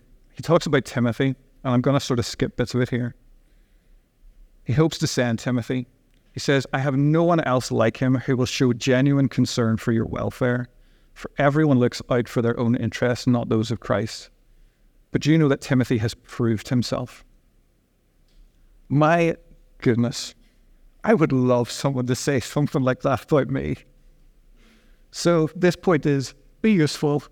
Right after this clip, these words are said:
or reliable. And or reliable. No, and. Yeah, let's go with both. Be useful and reliable.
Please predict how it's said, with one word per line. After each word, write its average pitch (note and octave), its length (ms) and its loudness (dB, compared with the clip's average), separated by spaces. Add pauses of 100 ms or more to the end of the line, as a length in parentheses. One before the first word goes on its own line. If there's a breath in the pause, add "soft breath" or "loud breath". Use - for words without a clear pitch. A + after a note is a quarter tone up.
(140)
or C3+ 160 2
reliable. A#2+ 580 0 (1500 loud breath)
And F3+ 280 4
or D3 140 4
reliable. A#2+ 520 -2 (300)
No, E3+ 260 4 (160)
and. G3 340 4
Yeah, F3 140 4
let's F3+ 140 4
go F3+ 100 4
with - 140 2
both. A#2+ 240 2
Be A3 100 2
useful D#3+ 300 2
and B2 180 -4
reliable. C3 440 -4